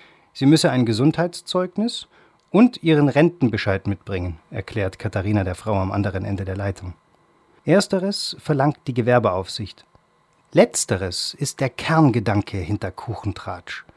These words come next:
Mit ihrem Projekt möchten die beiden Frauen zeigen, dass gerade die Älteren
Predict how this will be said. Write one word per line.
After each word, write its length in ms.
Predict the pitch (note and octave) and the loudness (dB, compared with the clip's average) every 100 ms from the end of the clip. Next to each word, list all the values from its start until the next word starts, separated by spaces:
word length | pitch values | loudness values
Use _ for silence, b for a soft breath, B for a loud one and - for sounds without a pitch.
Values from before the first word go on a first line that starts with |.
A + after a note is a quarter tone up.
| _ _ _ _ _ - | _ _ _ _ _ 2
Mit 200 | D3 D#3 | 2 4
ihrem 320 | E3+ F3+ E3 | 0 0 -2
Projekt 520 | - B2+ E3 - - | -2 0 0 -2 2
möchten 360 | D#3 D#3+ - C#3 | 2 2 0 0
die 80 | |
beiden 300 | A#2+ A#2+ A#2+ | 2 2 2
Frauen 420 | G#2+ - B2+ D3+ - | -2 -2 0 0 0
zeigen, 560 | - B2 C3 C#3+ C3+ - _ _ _ | -4 -4 0 0 0 -4 _ _ _
dass 240 | C3 A#2+ - | 2 2 2
gerade 400 | A2 C3 F#3 D#3+ | 0 2 0 0
die 160 | D#3 | -2
Älteren 560 | D#3 E3 G#2+ F2 E2+ | 0 0 -2 -4 -8